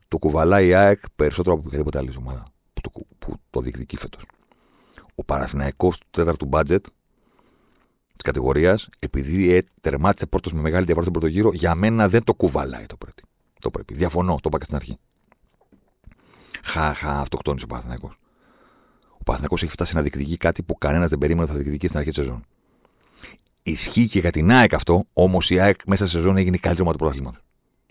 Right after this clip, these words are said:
Με απόσταση. Οπότε, εγώ της λέω πάρ' το.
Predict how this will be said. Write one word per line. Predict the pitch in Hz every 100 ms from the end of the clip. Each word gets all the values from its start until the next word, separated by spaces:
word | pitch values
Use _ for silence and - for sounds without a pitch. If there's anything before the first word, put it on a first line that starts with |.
| _ -
Με | 85
απόσταση. | 76 82 - - - _ _ _ _ _ _ _ _ _ _ _ _ _ _ _ _ _ _ _ _ _ _
Οπότε, | - - 98 107 107 - - _ _ - - - - - - - _ _ _ _ _ _ -
εγώ | 113 120
της | 127 117
λέω | 135
πάρ' | 123 110
το. | -